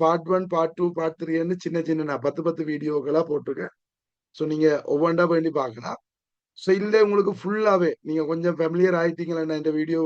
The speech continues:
வேண்டி, so, ஒரேடியாவே ஃபுல்லா வீடியோ வேண்டிடுவோம் என்று நினைக்கிறார்கள் பாடம் செக்ஷன், அதைக்கும் ஃபுல்லாவே போட்டிருப்பேன்.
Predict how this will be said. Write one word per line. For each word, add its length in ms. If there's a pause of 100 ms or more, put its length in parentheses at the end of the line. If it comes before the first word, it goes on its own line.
வேண்டி, 240 (560)
so, 140
ஒரேடியாவே 580
ஃபுல்லா 320
வீடியோ 240 (100)
வேண்டிடுவோம் 460
என்று 180 (140)
நினைக்கிறார்கள் 580
பாடம் 320
செக்ஷன், 300 (560)
அதைக்கும் 340
ஃபுல்லாவே 440
போட்டிருப்பேன். 380